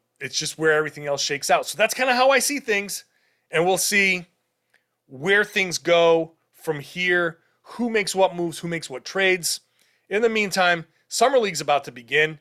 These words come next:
Celtics are holding a Summer League practice on Tuesday, so I will be there. I will talk to some of the summer Celtics and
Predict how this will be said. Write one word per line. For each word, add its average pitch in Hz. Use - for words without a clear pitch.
Celtics 180
are 151
holding 147
a 120
Summer 151
League 117
practice -
on 143
Tuesday, 190
so 151
I 113
will 110
be 110
there. 220
I -
will 120
talk 143
to 143
some 175
of 160
the 143
summer 202
Celtics 185
and 143